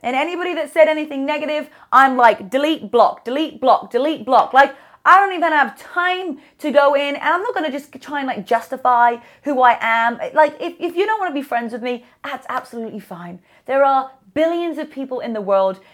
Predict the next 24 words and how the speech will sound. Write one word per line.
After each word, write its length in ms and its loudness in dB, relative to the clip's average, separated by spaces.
and 280 0
there's 120 -4
billions 400 -4
of 120 -10
people 240 -10
to 80 -14
choose 320 -16
from. 260 -4
There's 220 -6
room 280 -4
for 140 -6
everybody. 440 0
You're 260 -8
always 260 -2
gonna 160 -8
find 260 -6
new 140 -10
people. 400 -8
You're 140 -6
always 220 -4
gonna 140 -6
meet 220 -6
new 140 -6
friends. 500 -6